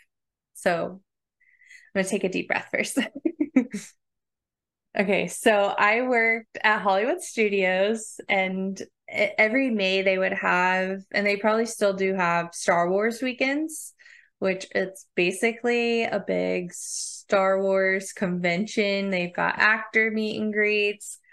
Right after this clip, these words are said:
um, like, shows, you know, like, the whole shebang.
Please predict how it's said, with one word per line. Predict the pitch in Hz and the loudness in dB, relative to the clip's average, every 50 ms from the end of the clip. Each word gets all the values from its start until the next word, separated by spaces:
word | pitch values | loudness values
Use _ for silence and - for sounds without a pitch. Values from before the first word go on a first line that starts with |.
| _ _ _ _ _ _ - | _ _ _ _ _ _ -2
um, | 196 196 190 180 180 190 196 196 - - - _ _ _ _ _ - | 0 2 2 2 0 -2 -6 -10 -14 -18 -20 _ _ _ _ _ -6
like, | 208 208 196 - | -4 -4 -4 -4
shows, | - - - - 233 233 240 233 233 233 226 226 226 226 226 226 226 226 226 226 226 220 - - - - - - - - - _ _ _ _ _ _ _ - | -8 -6 0 4 4 6 6 6 4 4 2 2 2 2 2 2 2 0 0 -2 -2 -6 -8 -10 -10 -12 -12 -14 -18 -20 -20 _ _ _ _ _ _ _ -4
you | 208 208 | -4 0
know, | 202 185 | 0 2
like, | 180 185 185 185 - | 2 0 0 -2 -4
the | 190 | -4
whole | 190 - 214 220 220 | 0 2 2 2 2
shebang. | 220 254 226 208 196 190 190 185 185 190 190 185 190 196 196 | 2 0 2 4 4 4 4 2 2 2 0 -2 -4 -6 -8